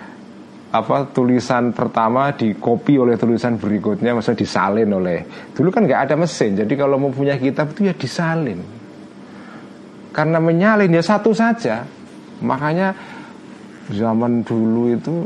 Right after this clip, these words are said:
jenengan punya kitab itu ya, wah, harganya itu mahal banget. Karena kitab itu kayak lukisan, sekali dibuat hanya satu. Itu bisa emas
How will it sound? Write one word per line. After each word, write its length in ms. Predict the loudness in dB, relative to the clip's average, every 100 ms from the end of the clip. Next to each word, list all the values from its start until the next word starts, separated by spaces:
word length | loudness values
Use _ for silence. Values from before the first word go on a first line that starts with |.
| -4
jenengan 480 | -2 0 0 -2 -6
punya 320 | -4 -2 -2
kitab 480 | -2 -4 -4 -2 -4
itu 400 | -4 -4 -2 -2
ya, 80 | -2 -4 -4
wah, 160 | -2
harganya 640 | -2 -2 -2 -2 -2 0 -2
itu 160 | -2
mahal 480 | -2 -2 -2 -4 -6
banget. 400 | -6 -8 -6 -10 -6
Karena 240 | -4 -2
kitab 320 | -2 -2 -2
itu 80 | -2
kayak 240 | 0 2 2
lukisan, 640 | 0 0 -4 -2 -4 -6 -10 -18 -18
sekali 480 | -10 -4 0 2 2
dibuat 480 | 0 0 0 0 0
hanya 240 | -2 -2
satu. 400 | 0 -2 -4 -10 -10 -14 -18 -20 -20 -20 -20 -20 -20 -20 -20 -20 -20 -20 -20 -20 -20 -20 -20 -20 -20 -14 -6
Itu 240 | -2 0
bisa 720 | 0 -2 0 2 2 4 2 -2 -14 -20 -20 -20 -20 -20 -20 -20 -20 -20 -20 -20 -20 -20 -20 -20 -10 -2
emas 720 | 0 2 0 -2 -10 -12